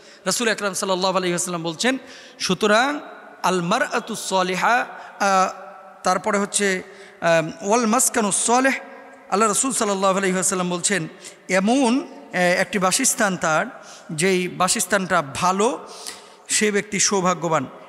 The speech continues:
এখন যৌথ ফ্যামিলিতে আপনাদেরকে একটা কথা বলি, বা যেই ফ্যামিলিগুলোতে বা যে পরিবারগুলোর মধ্যে পর্দার ব্যবস্থা নাই, দেবর চলে আসে, ভাবি চলে আসে, অনেকে বলে যে, "হুজুর, বড় ভাবি আমার মায়ের মতো,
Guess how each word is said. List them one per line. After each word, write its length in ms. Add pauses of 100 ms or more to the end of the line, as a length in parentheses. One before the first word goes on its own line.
এখন 320
যৌথ 320
ফ্যামিলিতে 400
আপনাদেরকে 640 (160)
একটা 280
কথা 220
বলি, 260 (460)
বা 120
যেই 200
ফ্যামিলিগুলোতে 640
বা 120
যে 160
পরিবারগুলোর 560
মধ্যে 200
পর্দার 380
ব্যবস্থা 380
নাই, 200 (480)
দেবর 240
চলে 240
আসে, 200
ভাবি 240
চলে 220
আসে, 180 (240)
অনেকে 260
বলে 160
যে, 100
"হুজুর, 280 (440)
বড় 380
ভাবি 360
আমার 220
মায়ের 320
মতো, 380